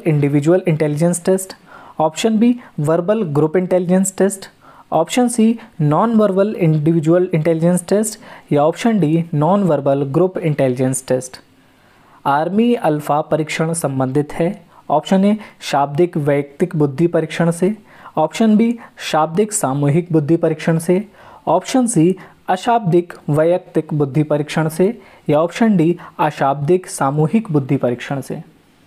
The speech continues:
तो इसका करेक्ट आंसर क्या हो जाएगा उसको बताने से पहले मैं आपको थोड़ी सी इसके बारे में हिस्ट्री बता देता हूँ। वर्ल्ड वॉर वन के समय में क्या हुआ कि अमेरिकन आर्मी थी, अमेरिकन आर्मी में बहुत सारे लोगों को भर्ती किया गया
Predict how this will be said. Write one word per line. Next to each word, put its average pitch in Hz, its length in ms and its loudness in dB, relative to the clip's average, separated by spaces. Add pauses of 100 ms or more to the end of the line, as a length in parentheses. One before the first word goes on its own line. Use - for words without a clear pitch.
(520)
तो 160 60 2
इसका 151 280 -2
करेक्ट 165 360 -4
आंसर 170 260 -2
क्या 165 160 0
हो 156 140 -2
जाएगा 156 340 0
उसको - 320 -4
बताने 147 340 -2
से 151 140 -2
पहले 135 320 0 (320)
मैं 156 60 0
आपको 180 280 -2
थोड़ी 196 320 0
सी 196 200 0
इसके - 260 -4
बारे 131 240 0
में 156 160 0
हिस्ट्री 156 340 -4
बता 120 260 0
देता 120 240 -2
हूँ। 127 180 -8 (680)
वर्ल्ड 190 240 0
वॉर 214 240 2
वन 180 240 0
के 196 120 0
समय 165 240 2
में 165 140 2
क्या 131 140 0
हुआ 131 340 0 (240)
कि 175 100 0 (140)
अमेरिकन 170 440 0
आर्मी 151 300 0
थी, 151 260 -2 (200)
अमेरिकन 190 460 0
आर्मी 156 380 0
में 170 200 2 (260)
बहुत 165 260 -2
सारे 170 200 2
लोगों 147 260 0
को 160 120 0
भर्ती 139 320 -2
किया 120 220 -2
गया 120 220 -4